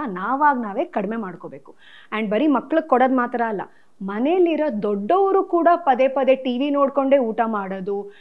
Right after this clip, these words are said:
ಟಿ ವಿ ನೋಡ್ಕೊಂಡೇ ಎಲ್ಲಾನು ಕೆಲ್ಸಗಳು ಮಾಡೋದು ಮಾಡ್ತಾ ಇದ್ರೆ ಮಕ್ಳು ಅದನ್ನ ನೋಡ್ಬಿಟ್ಟೆ ಅವರಿಂದ ಕಲಿತಾರಲ್ವಾ? So ದೊಡ್ಡವ್ರು ಕೂಡ ಮೊಬೈಲ್ ನೋಡೋದನ್ನ, ಟಿ ವಿ ನೋಡೋದನ್ನ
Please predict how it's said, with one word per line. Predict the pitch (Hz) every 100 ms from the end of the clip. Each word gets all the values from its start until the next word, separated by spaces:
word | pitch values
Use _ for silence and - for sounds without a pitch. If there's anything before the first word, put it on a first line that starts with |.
| - -
ಟಿ | 269
ವಿ | 302
ನೋಡ್ಕೊಂಡೇ | 294 285 277 269 277
ಎಲ್ಲಾನು | 240 214 262 320 349
ಕೆಲ್ಸಗಳು | 359 269 - 254 247
ಮಾಡೋದು | 220 214 214
ಮಾಡ್ತಾ | 190 190 -
ಇದ್ರೆ | 190 160 170 220 - -
ಮಕ್ಳು | 226 233 339
ಅದನ್ನ | 285 247 320
ನೋಡ್ಬಿಟ್ಟೆ | 339 320 330
ಅವರಿಂದ | 330 294 302 302
ಕಲಿತಾರಲ್ವಾ? | 302 269 277 269 247 302 349 - - _ - - -
So | 208 185
ದೊಡ್ಡವ್ರು | 208 214 359 427
ಕೂಡ | 427 370 359
ಮೊಬೈಲ್ | 370 285 208 269 285
ನೋಡೋದನ್ನ, | 262 262 247 254 254 254
ಟಿ | 254 233
ವಿ | 262
ನೋಡೋದನ್ನ | 247 220 226